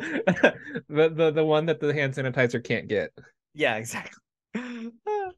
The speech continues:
Speaker 2: But, uh, and then she goes into the main house where Pearl is, and I think Pearl offers her a glass of lemonade.
Speaker 1: Yes.
Speaker 2: And so there's a, it, it is very creepy. It's, like, awkward because here's this, like,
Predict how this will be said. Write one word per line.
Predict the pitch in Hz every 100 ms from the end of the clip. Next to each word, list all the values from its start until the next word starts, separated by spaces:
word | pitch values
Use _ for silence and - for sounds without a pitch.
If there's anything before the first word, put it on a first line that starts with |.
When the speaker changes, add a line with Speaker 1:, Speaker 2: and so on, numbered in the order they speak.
| - - _ -
Speaker 2:
But, | 131 143 131
uh, | 120 107 80 95
and | 131 131
then | 131 127 123 -
she | - 131
goes | 120 127 123 120
into | 127 123 120 123
the | 113 113 107
main | 147 185
house | 185 113 92 87 -
where | 101 98
Pearl | - 147 156 147 123
is, | 101 92 92 117 -
and | 104
I | 101
think | - 110 -
Pearl | 120 113
offers | 104 107 101 -
her | 113
a | 107
glass | 107 101 - -
of | 101 98 95 95
lemonade. | 113 147 277 - _ _ _ _ -
Speaker 1:
Yes. | 123 82 - - - _ _ _ -
Speaker 2:
And | 113
so | - 113 110
there's | 110 107
a, | 113 98 92 92
it, | 143 143
it | 151
is | 147 139
very | 156 185 180
creepy. | - 160 - 151 151
It's, | -
like, | 95 -
awkward | 151 170 - 165 151 151 151
because | 131 107 98
here's | - 110
this, | 110 -
like, | 90